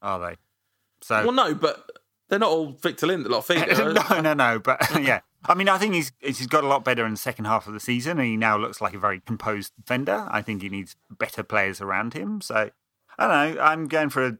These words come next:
Speaker 1: six and a half or seven, somewhere around there. For, no,
Speaker 2: Um,
Speaker 1: six, six and a half.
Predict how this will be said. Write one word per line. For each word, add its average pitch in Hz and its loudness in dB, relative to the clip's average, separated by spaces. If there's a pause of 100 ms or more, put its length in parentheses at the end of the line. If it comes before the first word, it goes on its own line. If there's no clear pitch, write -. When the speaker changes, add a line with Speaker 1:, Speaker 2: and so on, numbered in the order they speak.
Speaker 1:
six - -10
and 135 0
a 117 2
half 123 4
or 123 -4
seven, 117 -2
somewhere 113 0
around 107 0
there. 107 -2
For, 110 -4
no, 180 2
Speaker 2:
Um, 175 4
Speaker 1:
six, 185 -4
six - 0
and 175 4
a - 4
half. 107 2